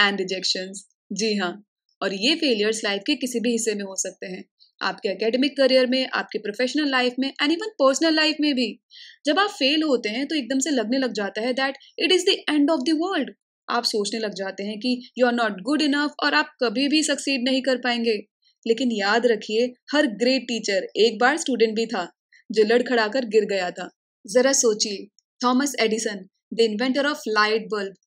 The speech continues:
हजार बार फेल हुए before he got it right। अरे बाहर क्यों जाना, चंद्रयान थ्री को ही देख लीजिए।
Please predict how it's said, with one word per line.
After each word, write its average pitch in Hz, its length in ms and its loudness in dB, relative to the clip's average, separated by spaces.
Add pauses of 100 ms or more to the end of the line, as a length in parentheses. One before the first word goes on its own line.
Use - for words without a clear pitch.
(220)
हजार 226 420 4
बार 254 260 4
फेल 262 280 0
हुए 294 220 0
before 277 320 -2
he 277 100 0
got 233 200 0
it 233 180 -2
right। 190 280 -10 (320)
अरे 330 240 -2
बाहर 262 340 4
क्यों 269 200 0
जाना, 247 340 0
चंद्रयान 277 500 2
थ्री 269 180 -2
को 269 120 -4
ही 269 80 -2
देख 226 260 -4
लीजिए। 202 340 -6